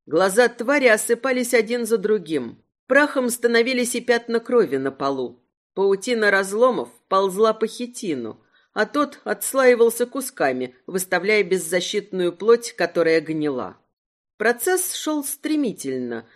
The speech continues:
но не настолько, чтобы тварь не успела отомстить, если не тому, кто держал ее, вцепившись клыками и когтями в остатки тела,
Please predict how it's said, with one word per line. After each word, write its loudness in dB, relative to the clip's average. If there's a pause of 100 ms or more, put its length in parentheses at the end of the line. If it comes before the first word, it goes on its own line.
(220)
но 0
не 0
настолько, 0
чтобы -4
тварь -2
не 0
успела 0
отомстить, -8 (340)
если 0
не 0
тому, -2
кто -2
держал 0
ее, -2
вцепившись -4
клыками 4
и 2
когтями 0
в -2
остатки -4
тела, -2